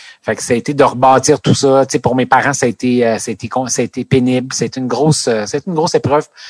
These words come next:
pour ma mère, particulièrement. Tu sais, c'était à la maison de ses, ses parents et tout ça. Alors, ça, ça a pas été, euh, ça a pas été évident, mais tu sais, écoute, euh, moi, je dis dans le, quand j'ai fait une publication pour les vingt ans, euh, j'ai terminé ça en disant,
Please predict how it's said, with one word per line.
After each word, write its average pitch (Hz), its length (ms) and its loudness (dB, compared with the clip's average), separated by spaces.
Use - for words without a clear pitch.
pour 123 140 0
ma 123 160 2
mère, 123 560 0
particulièrement. 120 800 0
Tu - 80 -12
sais, - 60 -10
c'était - 120 -2
à 120 40 4
la 117 60 0
maison 117 240 0
de - 60 -14
ses, 113 240 -6
ses 110 160 -8
parents 107 340 -4
et 113 100 -8
tout - 100 -10
ça. 120 220 -10
Alors, 113 240 -2
ça, 127 160 -4
ça - 120 0
a - 20 -2
pas 233 140 0
été, 202 420 2
euh, 143 240 6
ça 127 100 0
a - 40 0
pas 226 80 0
été 247 120 -2
évident, 185 280 2
mais 220 100 6
tu - 60 -4
sais, 220 320 4
écoute, 190 420 2
euh, 131 300 8
moi, 151 140 4
je 165 140 4
dis 147 420 2
dans 156 220 4
le, 131 340 4
quand 123 180 0
j'ai 160 140 -2
fait 170 100 2
une 165 80 0
publication 151 560 2
pour 147 140 -2
les 127 160 2
vingt 123 340 0
ans, 151 280 2
euh, - 40 2
j'ai 110 160 -2
terminé 131 360 0
ça 160 180 0
en 151 80 2
disant, 135 540 0